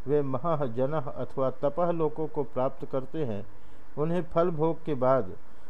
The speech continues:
वहाँ से मर्त्य लोक में लौटना पड़ता है। यही इस विरोध का समाधान है। जिज्ञासा, सबकी आयु तो प्रारब्ध के अनुसार निर्धारित है,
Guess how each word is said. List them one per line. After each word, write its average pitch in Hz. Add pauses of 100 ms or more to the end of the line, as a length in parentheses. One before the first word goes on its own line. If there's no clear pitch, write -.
(180)
वहाँ 156
से 170
मर्त्य 160
लोक 165
में 147
लौटना 120
पड़ता 110
है। 90 (720)
यही 156
इस 160
विरोध 139
का 131
समाधान 110
है। 85 (1800)
जिज्ञासा, 135 (460)
सबकी 175 (100)
आयु 160
तो 180
प्रारब्ध 147
के 170
अनुसार 147
निर्धारित 147
है, 135